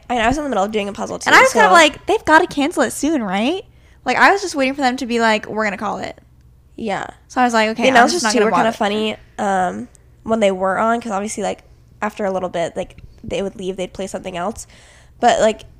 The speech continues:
Speaker 1: I was just like, "How do they get paid for that?" Like, they did
Speaker 2: That's,
Speaker 1: not agree
Speaker 2: yeah.
Speaker 1: to <laughs> working
Speaker 2: We were talking about,
Speaker 1: that
Speaker 2: like,
Speaker 1: many hours, so I don't know.
Speaker 2: What did the, like, what if the announcer was like, "Oh, like, yeah, I've got, like, this game to call at this time, but, like, then, yeah, yeah, I can meet you for,"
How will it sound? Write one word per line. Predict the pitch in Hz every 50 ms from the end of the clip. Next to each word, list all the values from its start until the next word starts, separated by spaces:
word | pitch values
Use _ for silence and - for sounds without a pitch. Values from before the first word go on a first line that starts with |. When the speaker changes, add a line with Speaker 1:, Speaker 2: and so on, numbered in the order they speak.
| - - - - -
Speaker 1:
I | - 269
was | 311 349
just | 349 330
like, | 330 269 254
"How | 233 233 262
do | 349
they | 453 494
get | 440 - -
paid | 196 220 226 302 -
for | - 214
that?" | 202 - - - - - - - - - _ -
Like, | - 240
they | 269 254
did | 277 381
Speaker 2:
That's, | - 466 427
Speaker 1:
not | 330
agree | 277 233 247 254
Speaker 2:
yeah. | 277 269 240 220 - 262 320
Speaker 1:
to | 285
<laughs> |
working | - 294 277 302 -
Speaker 2:
We | 269 262 269
were | 349 392 359
talking | 302 269 220 226 - 302 285
about, | 269 277 269 240
Speaker 1:
that | -
Speaker 2:
like, | 254 240 233
Speaker 1:
many | 277 226
hours, | 208 226 233 233 220 208 220
so | - - 233 214 214 214 214 214 214 - - - _ _ _ -
I | 240 247
don't | 277 254
know. | 214 180 170 - - _ _ _ _ _ _
Speaker 2:
What | - 226 226 240
did | 277 247
the, | 262 - -
like, | - 254 247
what | 254 294
if |
the | 359 359
announcer | 285 247 262 - 285
was | 277 277 269
like, | 262 254 247 240 226 -
"Oh, | 277 311 311 302
like, | 294 269 247 226 -
yeah, | 254 269 277
I've | 262 262 254
got, | 262 240 -
like, | 226 220 -
this | - 226 -
game | - 240 226 214
to | 214
call | - 247 220
at | 196 -
this | 254 -
time, | 208 285 254 247
but, | 240 247
like, | 233 214
then, | 165 240 233 233
yeah, | 226 226 220 - -
yeah, | 247 294 285
I | 277 277
can | 277 302 277
meet | 262 220 208
you | 226 233
for," | - - 233 214 208 202 196 202 240